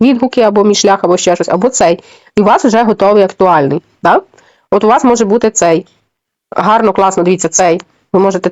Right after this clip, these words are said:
давайте спробуємо скачати. Дуже багато хто з вас позиціонується, як, е, наприклад, «Немає енергії», це мережевики, які там продають бади і так далі. От,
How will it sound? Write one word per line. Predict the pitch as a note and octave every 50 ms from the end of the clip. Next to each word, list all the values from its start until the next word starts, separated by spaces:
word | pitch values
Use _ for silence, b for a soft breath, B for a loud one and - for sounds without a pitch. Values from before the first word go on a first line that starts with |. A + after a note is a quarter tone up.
| - -
давайте | A3+ D4 F4 - - -
спробуємо | - - - A3+ G#3 F#3+ F#3 F3+ F#3 F3+ F3+ F#3 b b b b b b b _ _ - - -
скачати. | - - - - - F#3+ D#3 D3 D#3
Дуже | F3+ C4 D#4+
багато | C4 A#3 A#3 C4 C#4 C4
хто | - - C4 A#3
з |
вас | G#3+ G#3+ A#3+ A#3+
позиціонується, | - A#3+ G#3 G3+ F#3+ - A3 G#3+ G#3+ A3+ A3+ A#3+ A#3+ A#3 - G#3 G3+
як, | F#3+ G3 F#3+ F#3+ F#3+ - -
е, | F#3+ F#3 F#3 F3
наприклад, | F3+ F3+ F3 - G#3 - - -
«Немає | G3 G3 G3 G3+
енергії», | G3+ G3 F3+ E3+ E3+ E3+ E3+ E3+
це | E3+ - F3
мережевики, | F3 F3 F3+ F3+ F#3 F3+ F#3 F#3 - E3
які | E3+ E3+ - -
там | - E3 E3+
продають | E3 F3 E3+ E3 E3 F3 E3+ E3
бади | E3 D#3 D#3+ E3 E3+
і | D#3+
так | D#3+ E3+ D#3+ E3
далі. | D#3 D#3 D#3 E3 E3+ B B B B B B B B B _ -
От, | F3+ F3+ -